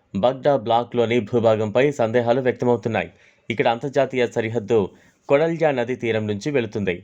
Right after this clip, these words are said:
ఇరువైపులా ఖచ్చితమైన హద్దులను గుర్తించి స్తంభాలు పాతివేసిన కంచె ఉంది. ఇక ఈ సరిహద్దు వెంట బీఎస్ఎఫ్ గస్తీలో ఎటువంటి మార్పు లేదు. ఒక అంగుళం భారత భూభాగాన్ని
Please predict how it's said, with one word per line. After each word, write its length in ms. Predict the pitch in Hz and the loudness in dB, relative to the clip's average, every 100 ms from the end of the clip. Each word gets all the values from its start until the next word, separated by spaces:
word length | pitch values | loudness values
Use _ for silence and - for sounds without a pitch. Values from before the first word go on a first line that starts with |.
| _ _ _ - | _ _ _ 0
ఇరువైపులా 540 | 127 139 117 101 117 135 127 | 2 2 2 2 0 0 -2
ఖచ్చితమైన 500 | 117 - 123 123 113 113 - - | -6 -4 0 0 0 -4 -10 -2
హద్దులను 420 | 135 135 175 156 | -2 0 -2 -2
గుర్తించి 580 | 120 107 123 104 127 135 | -2 -2 -4 0 0 0
స్తంభాలు 520 | - 117 113 127 123 98 | 0 -2 -2 -4 -4 0
పాతివేసిన 600 | 110 123 120 107 113 110 107 | 0 0 -4 -6 -6 -4 -2
కంచె 260 | 113 123 117 | -2 -2 -2
ఉంది. 180 | 101 90 - _ _ _ _ - | -2 -4 -6 _ _ _ _ -4
ఇక 160 | 151 151 151 - - | -2 2 2 0 0
ఈ 100 | 135 131 | 0 2
సరిహద్దు 360 | 123 135 139 127 | 2 2 0 0
వెంట 240 | 123 117 113 90 - _ - | 0 0 0 0 -6 _ -4
బీఎస్ఎఫ్ 440 | 127 135 135 123 120 110 | -2 0 -2 -4 -2 -2
గస్తీలో 360 | 107 127 123 143 113 | 0 2 4 4 2
ఎటువంటి 380 | 110 127 120 127 107 | 0 0 0 0 2
మార్పు 320 | 117 117 135 113 | 0 0 0 4
లేదు. 180 | 104 90 82 _ | 4 2 -4 _
ఒక 80 | 175 | 2
అంగుళం 320 | 147 139 135 170 - | 4 2 2 0 -6
భారత 380 | 104 120 143 147 | -2 0 0 -2
భూభాగాన్ని 560 | 131 131 131 127 123 | -4 2 2 2 -2